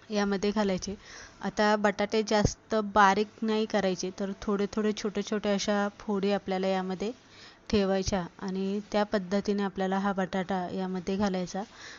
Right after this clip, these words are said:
आता इथे आपल्याला ही रस्सा भाजी जी आहे ती जास्त पातळ करायची नाही, तर थोडीशी अशी ती घट्टसरपणा तिला राहील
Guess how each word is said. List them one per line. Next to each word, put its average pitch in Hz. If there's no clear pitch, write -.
आता 214
इथे 220
आपल्याला 233
ही 220
रस्सा 220
भाजी 214
जी 202
आहे 180
ती 202
जास्त 196
पातळ 208
करायची 196
नाही, 190
तर 190
थोडीशी 190
अशी 202
ती 208
घट्टसरपणा 202
तिला 196
राहील 190